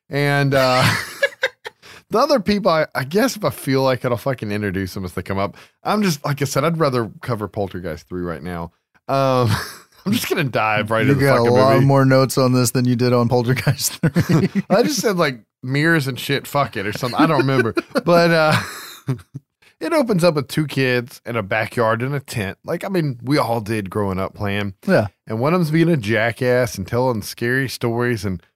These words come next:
Speaker 1: for some reason, he has a fucking goat eye in a jar. I don't know. They are next to a cemetery. He, he says that clearly 'cause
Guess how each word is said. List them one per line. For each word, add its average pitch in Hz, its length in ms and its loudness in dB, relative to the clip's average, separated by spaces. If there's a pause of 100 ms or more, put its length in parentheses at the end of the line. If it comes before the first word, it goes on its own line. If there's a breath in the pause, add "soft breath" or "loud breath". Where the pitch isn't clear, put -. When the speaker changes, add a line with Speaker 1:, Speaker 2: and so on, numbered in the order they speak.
Speaker 1:
for - 80 -18
some 262 260 -6
reason, 233 300 -2
he 196 80 -2
has 196 160 0
a 143 80 -4
fucking 175 420 -4
goat 135 300 2
eye 107 180 2
in 98 80 -2
a 95 60 -4
jar. 87 360 0 (360 soft breath)
I - 100 -18 (140)
don't 135 300 -4
know. 87 380 -4 (1080)
They 123 140 0
are 135 180 4
next 156 280 -2
to 220 120 -10
a 226 60 -6
cemetery. 92 640 -6 (200)
He, 113 220 -6
he 107 160 -6
says 98 360 -4
that 113 220 -4
clearly 104 400 -4
'cause - 280 -8